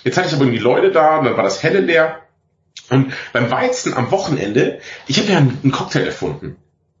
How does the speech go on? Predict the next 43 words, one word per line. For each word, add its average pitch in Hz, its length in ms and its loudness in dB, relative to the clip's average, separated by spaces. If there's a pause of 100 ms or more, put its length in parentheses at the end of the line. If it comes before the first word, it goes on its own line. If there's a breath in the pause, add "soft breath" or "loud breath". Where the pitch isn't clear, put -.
(320)
Und 113 120 -6
zwar, - 360 0
ich 127 120 -4
nenne 156 180 2
es - 300 0
den 151 360 0
sogenannten 127 680 0
Blutadler. 147 1000 -6 (720 loud breath)
Du 123 80 -2
nimmst 147 320 2
einen 98 100 -2
Weizen, 104 560 -4 (200)
machst 127 280 -2
das, - 500 -6
also 104 220 -6
halt 101 160 -4
in 110 60 -10
ein 98 60 -8
Weizenglas 143 680 -2 (200 loud breath)
und 127 120 -2
kippst - 300 -2
dann 190 160 0
noch, 220 260 -2
du 127 140 -6
warst, 165 200 -2
bist 160 120 -6
ja 131 80 -4
auch - 100 -8
auf 143 100 -2
Mittelaltermärkten 95 840 -2
mit, 92 240 -8
mit 101 120 -14
Ton 127 120 -6
von 120 140 -12
Steffi 127 280 -4
unterwegs. - 460 -10 (300 loud breath)
Und 123 540 4 (400 loud breath)
da 170 100 0
gibt's 185 180 -6
doch 156 120 -6
diesen 127 220 0
roten 160 440 0
Wikingermet. 80 640 -4